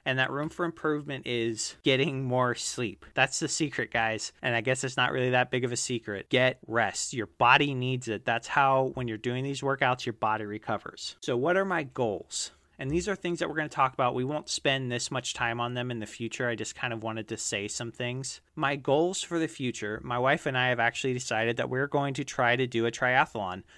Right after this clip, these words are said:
Not a full triathlon like an Ironman or anything like that, but we're gonna do a sprint triathlon where the swim is significantly shorter. Um, you know, you're only biking fourteen or fifteen miles, and then the run is only five or six miles.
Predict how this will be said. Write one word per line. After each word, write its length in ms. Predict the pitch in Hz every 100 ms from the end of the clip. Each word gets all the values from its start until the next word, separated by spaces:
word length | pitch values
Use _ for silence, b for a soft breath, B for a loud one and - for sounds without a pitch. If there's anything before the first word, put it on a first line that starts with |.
| B -
Not 100 | 127
a 40 |
full 340 | 143 - 147 143
triathlon 640 | - 135 127 127 123 120
like 160 | 120 120
an 80 | 117
Ironman 480 | 117 113 110 110 107
or 80 |
anything 380 | 107 107 110 113
like 220 | 107 113
that, 220 | - 104 -
but 120 | 131
we're 60 |
gonna 180 | 127 131
do 100 | 139
a 40 | 151
sprint 360 | - 147 135
triathlon 680 | - 123 117 120 120 117 120
where 120 | 113
the 60 | 107
swim 400 | - - 127 131
is 100 | 127
significantly 560 | 135 127 127 135 139
shorter. 540 | 123 - 127 120 120 - B B B B
Um, 380 | - 110 101 98
you 120 | 135
know, 80 | 113
you're 140 | 110 120
only 160 | 123
biking 560 | 120 113 113 127 120 113
fourteen 680 | - - 123 - - 120 117
or 60 |
fifteen 480 | 113 117 - - 113
miles, 560 | 110 107 107 104 101 B B B B
and 160 | 135 120
then 160 | 120
the 100 | 104
run 580 | 98 131 175 139 117 117 B B -
is 220 | 127 120
only 320 | 123 123 117
five 440 | - - 110 113 110
or 120 | 104
six 360 | - 104 -
miles. 540 | - 87 82 - -